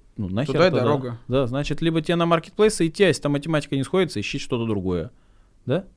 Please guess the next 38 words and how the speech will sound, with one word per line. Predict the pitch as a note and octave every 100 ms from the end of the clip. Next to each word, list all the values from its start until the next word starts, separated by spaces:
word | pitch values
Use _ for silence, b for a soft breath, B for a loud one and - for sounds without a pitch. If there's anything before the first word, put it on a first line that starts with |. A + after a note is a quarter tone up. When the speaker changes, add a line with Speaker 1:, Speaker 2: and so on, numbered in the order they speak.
| _ _ -
Speaker 2:
Как-то | D#3+ F#3+
так. | D3+ C#3 C#3 -
Я | B2+ C#3 B2
Speaker 1:
Да. |
Speaker 2:
примерно | C#3 C#3 D3+ C3+
это | C#3+ C#3+
и |
пытался | C3+ - B2+ -
сказать. | - - C3 A#2 -
Speaker 1:
Да. | F3+
Speaker 2:
У | C#3
тебя | B2+
это | B2
Speaker 1:
Хорошо. | D#3 -
Speaker 2:
лучше | B2
получилось. | B2+ B2+ C3 B2+ - - B B2 G2+
Speaker 1:
А, | A2+ B2
и | C3 G3
следующий | - G3+ A3 - G3
такой | G#3 F#4
вот | D4+ B2+ - -
тоже | G3 D3 B2
частый | - D#3+ - B2
вопрос, | A#2+ C4+ -
с | -
которым, | - A2+ G3+ G3 E3 B2+
а, | A#2+ A#2+ A#2 A2+ B B B B
ну, | D#3+ -
я | C3 E3
не | E3+
так | E3+ C#3
на | A#2
самом | G#2+ A#2+ A#2+
деле | A#2+ G#2+
сильно | - A#2 G#2
сталкиваюсь, | - A3+ A3+ A2 F#2+
но, | A2
знаешь, | G#2+ D3 B2